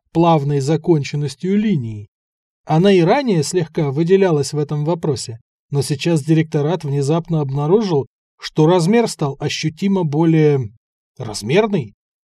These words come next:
в смысле соразмерный, в смысле.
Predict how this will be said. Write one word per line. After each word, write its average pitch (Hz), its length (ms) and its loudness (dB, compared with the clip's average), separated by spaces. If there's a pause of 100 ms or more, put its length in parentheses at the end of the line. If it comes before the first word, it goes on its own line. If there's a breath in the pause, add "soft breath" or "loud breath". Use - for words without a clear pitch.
в - 60 -20
смысле 131 500 -2
соразмерный, 170 840 0 (380)
в - 60 -20
смысле. 139 640 0